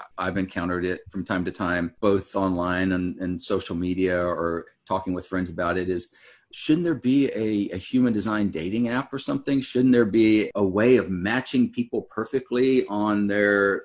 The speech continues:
characteristics or their designs? It's understandable that that will,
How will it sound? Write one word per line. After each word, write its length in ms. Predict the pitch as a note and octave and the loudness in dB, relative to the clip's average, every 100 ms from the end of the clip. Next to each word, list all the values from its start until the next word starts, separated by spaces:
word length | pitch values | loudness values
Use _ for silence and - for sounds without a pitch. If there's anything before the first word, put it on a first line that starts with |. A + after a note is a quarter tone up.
| - | -2
characteristics 880 | B2+ - G#2 G#2+ A2 A#2 A#2+ A#2+ G2+ | -2 -2 0 0 0 2 2 2 -2
or 100 | F2+ | 0
their 140 | F#2+ | 0
designs? 720 | F#2 F2 G2 G#2 B2 D#3+ - _ _ _ _ | -2 -2 -2 0 0 -2 -6 _ _ _ _
It's 80 | - | 0
understandable 680 | E3+ D3+ - G#2+ D3 A#2+ G2 | 2 2 2 0 0 2 0
that 180 | G2+ - | 0 -2
that 220 | G#2 - - _ - | -2 -2 -6 _ -14
will, 380 | G2+ A2+ A2 | -4 -2 -2